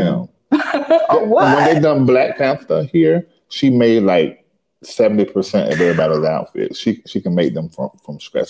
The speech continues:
Speaker 1: Asian lady.
Speaker 2: Mm-hmm.
Speaker 1: Yeah.
Speaker 2: Yeah.
Speaker 1: Mm.
Speaker 2: They, they are beautiful.
Speaker 1: Yeah.
Speaker 2: But yeah.
Speaker 1: Okay, so we
Speaker 2: Mm-hmm.
Speaker 1: are going to go. I hope you guys have enjoyed this. Okay, the cameras keep switching. Which one I'm looking at?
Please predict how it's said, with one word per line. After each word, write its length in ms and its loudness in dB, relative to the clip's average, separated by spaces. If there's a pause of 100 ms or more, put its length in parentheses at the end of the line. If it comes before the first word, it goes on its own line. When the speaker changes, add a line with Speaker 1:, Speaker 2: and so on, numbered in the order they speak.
Speaker 1:
Asian 380 -2
lady. 260 -12 (100)
Speaker 2:
Mm-hmm. 540 0
Speaker 1:
Yeah. 580 0 (240)
Speaker 2:
Yeah. 560 2 (300)
Speaker 1:
Mm. 480 -4
Speaker 2:
They, 400 0
they 200 2
are 120 2
beautiful. 680 -2 (260)
Speaker 1:
Yeah. 400 -6
Speaker 2:
But 180 2
yeah. 300 -2 (400)
Speaker 1:
Okay, 300 -2 (100)
so 480 0
we 200 2
Speaker 2:
Mm-hmm. 80 4
Speaker 1:
are 220 2
going 460 2 (120)
to 120 -2
go. 360 2
I 100 0
hope 320 0
you 120 2
guys 460 2
have 520 0
enjoyed 1080 2 (300)
this. 800 0 (320)
Okay, 200 0
the 260 2
cameras 340 -2
keep 180 0
switching. 320 0
Which 140 0
one 140 2
I'm 100 2
looking 240 2
at? 140 2